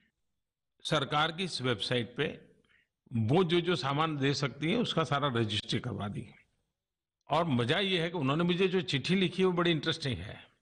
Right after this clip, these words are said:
उन्होंने लिखा कि एक तो मुझे मुद्रा से पैसे मिल गए,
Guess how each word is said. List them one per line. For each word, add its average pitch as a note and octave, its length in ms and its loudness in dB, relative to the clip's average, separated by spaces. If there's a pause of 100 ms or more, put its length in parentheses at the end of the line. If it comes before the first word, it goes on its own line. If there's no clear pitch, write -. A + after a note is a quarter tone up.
(480)
उन्होंने F#3 340 6
लिखा E3+ 380 2
कि D#3+ 200 0
एक C#3+ 140 -4
तो D#3 100 2
मुझे C#3 300 4
मुद्रा A#2 380 2
से A2+ 120 -6
पैसे A2+ 360 -2
मिल B2 180 4
गए, A#2 260 0